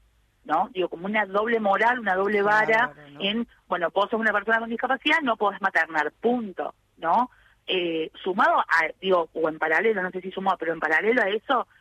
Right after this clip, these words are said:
Speaker 1: los consultorios normalmente son sumamente angostos, las sillas no entran, eh, las camillas son altas, no hay soportes para que podamos, eh, colocar las piernas en posición de lo que se conoce como posición ginecológica. De hecho, hace, a mí hace un, un tiempito, poco, unos dos, tres meses,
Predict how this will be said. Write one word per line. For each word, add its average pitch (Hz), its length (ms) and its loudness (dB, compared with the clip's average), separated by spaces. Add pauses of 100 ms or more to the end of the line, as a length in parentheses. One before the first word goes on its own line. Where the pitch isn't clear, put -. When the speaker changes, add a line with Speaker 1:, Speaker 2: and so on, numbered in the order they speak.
(200)
Speaker 1:
los - 120 -6
consultorios 226 600 0
normalmente 185 520 -2
son 180 200 -6
sumamente 170 420 -4
angostos, 175 480 -2
las 175 180 -2
sillas 160 300 -10
no 156 100 -8
entran, 214 540 -2 (320)
eh, 190 220 0
las 190 160 0
camillas 233 520 -4
son 165 200 -6
altas, 208 340 0
no 233 140 -2
hay 285 80 -4
soportes 190 480 -4
para 170 160 0
que 160 100 -12
podamos, 175 420 0 (120)
eh, 165 200 -8
colocar 170 380 -2
las 185 140 -4
piernas 180 320 -4
en 180 80 -8
posición 160 440 -6 (360)
de 175 80 -2
lo 165 100 2
que - 80 -14
se - 80 -12
conoce 185 300 -2
como 175 160 0
posición 175 420 -8
ginecológica. 185 920 -2 (400)
De 214 80 0
hecho, 247 100 -2
hace, 240 220 -2
a 196 100 2
mí 214 100 -4
hace 226 180 -4
un, 214 320 -2
un 208 200 -6
tiempito, 214 640 -4 (120)
poco, 285 280 0
unos 240 220 0 (140)
dos, 220 240 0
tres 202 200 -4
meses, 220 440 -2